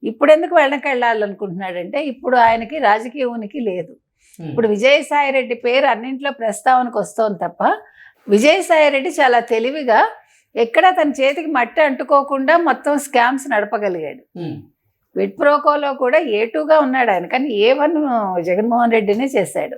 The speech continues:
Speaker 1: ఇప్పుడు అన్నింట్లో కూడా ఏ టూనే ఆయన.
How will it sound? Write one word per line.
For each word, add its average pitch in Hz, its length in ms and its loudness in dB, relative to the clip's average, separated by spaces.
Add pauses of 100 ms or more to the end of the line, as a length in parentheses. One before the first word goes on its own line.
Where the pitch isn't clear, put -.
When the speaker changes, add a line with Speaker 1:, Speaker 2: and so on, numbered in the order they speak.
(400)
Speaker 1:
ఇప్పుడు 240 240 0
అన్నింట్లో 302 500 2
కూడా 330 260 2
ఏ 254 340 0
టూనే 330 500 0
ఆయన. 190 300 -2